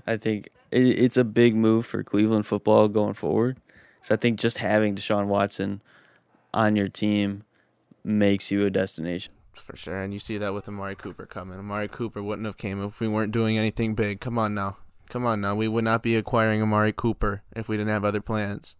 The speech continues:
Speaker 2: Come on.
Speaker 1: In that offense, without, without giving up any players, I know there was a lot of talk about giving up players. I thought that was crazy to think that we were gonna give up firsts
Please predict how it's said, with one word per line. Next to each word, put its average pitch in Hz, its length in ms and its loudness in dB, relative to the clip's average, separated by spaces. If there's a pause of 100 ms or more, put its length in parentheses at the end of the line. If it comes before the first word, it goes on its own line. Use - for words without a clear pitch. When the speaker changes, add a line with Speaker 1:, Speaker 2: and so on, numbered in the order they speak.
(120)
Speaker 2:
Come 117 140 -6
on. 98 120 -6 (1080)
Speaker 1:
In 113 120 2
that 123 180 8
offense, 120 340 6
without, 117 360 4
without 131 640 6
giving 143 240 4
up 135 180 4
any 120 220 6
players, 107 480 6
I - 80 2
know 117 140 6
there 113 100 8
was 107 120 2
a 110 40 4
lot 107 140 6
of 104 80 -4
talk 107 180 2
about 104 220 0
giving 107 200 2
up 98 120 -2
players. 104 340 4
I 110 60 4
thought 110 160 0
that 120 100 4
was 98 160 2
crazy 104 640 4 (320)
to - 100 -12
think 101 220 -6
that 92 140 -2
we 92 100 0
were 87 120 -2
gonna 92 160 -4
give 76 120 -4
up 73 140 0
firsts - 580 -4